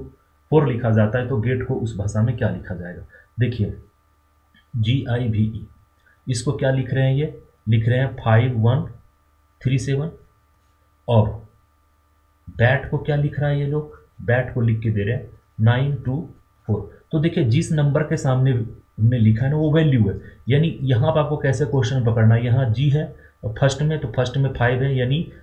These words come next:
जी का value क्या है, फ़ाइव, आई का value क्या है, वन, भी का value क्या है, थ्री, और ई का value क्या है, सेवन। तो वही हमने लिखा है, लेकिन इतना लिखने का आपको ना को-, अ, exam center में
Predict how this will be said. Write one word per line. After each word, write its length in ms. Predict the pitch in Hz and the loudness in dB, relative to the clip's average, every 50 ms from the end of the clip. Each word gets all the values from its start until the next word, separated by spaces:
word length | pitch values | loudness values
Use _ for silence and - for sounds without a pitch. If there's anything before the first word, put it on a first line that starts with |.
| _ - | _ -6
जी 140 | 98 101 110 - | -2 -2 0 2
का 100 | - 147 | 2 2
value 300 | 127 139 143 139 147 143 | 2 2 2 2 0 -2
क्या 160 | - 143 139 | 0 -2 -2
है, 120 | 143 151 147 | 0 -2 -4
फ़ाइव, 400 | - - 117 117 127 131 135 - - - - _ _ _ _ - | -4 0 0 0 2 0 -2 -6 -10 -16 -20 _ _ _ _ 0
आई 180 | 208 165 139 | 0 0 0
का 140 | 135 - 139 | 0 0 0
value 300 | 127 131 139 139 139 139 | 2 2 2 2 0 0
क्या 160 | - 143 139 135 | 0 0 0 0
है, 140 | 135 135 | 0 0
वन, 300 | 127 107 107 110 110 117 - - - - - - - _ - | 0 2 2 4 4 2 2 -2 -6 -14 -18 -20 -20 _ -8
भी 180 | - - 156 147 | -2 -2 0 2
का 80 | 143 151 | 2 2
value 280 | 139 143 139 139 135 | 2 2 2 0 0
क्या 160 | - 143 135 131 | 0 0 0 2
है, 200 | 131 123 110 - | 2 0 0 -2
थ्री, 380 | - 113 110 139 151 - - - - _ - | 0 0 0 0 -2 -4 -10 -16 -12 _ -6
और 120 | 123 123 - | -4 -2 0
ई 60 | 147 131 | 0 0
का 120 | 143 135 | 0 0
value 280 | 123 127 123 123 117 113 | 0 0 -2 -2 -2 -2
क्या 140 | 120 117 | 0 0
है, 100 | 117 135 131 | 0 0 -2
सेवन। 340 | - - 113 107 107 107 110 | 0 2 2 4 4 2 0
तो 100 | 113 117 | 0 0
वही 180 | 120 135 143 | 0 2 2
हमने 200 | 135 127 127 127 | 2 0 0 -2
लिखा 280 | 117 120 110 107 135 139 | -2 -2 -2 -2 -4 -4
है, 140 | 139 143 - - - _ - | -6 -6 -8 -14 -18 _ -6
लेकिन 200 | 117 117 135 143 | -6 -4 -4 -4
इतना 240 | 131 - - 156 156 | -4 -4 -2 -2 -2
लिखने 320 | 147 139 120 110 135 135 120 | -2 -2 -2 -2 -2 -2 -2
का 100 | 131 123 | -2 -4
आपको 200 | 113 - - 139 | -4 -4 -4 -4
ना 80 | 151 156 | -6 -6
को-, 260 | - 123 120 120 123 | -6 -6 -6 -4 -4
अ, 400 | 123 117 117 117 110 107 107 113 | -2 0 2 4 4 2 2 0
exam 300 | 104 101 - 135 131 131 | -2 -2 -2 -2 -2 -2
center 320 | - 127 110 110 107 104 | -2 0 0 0 0 0
में 260 | 113 127 160 185 - | -2 -2 -4 -6 -10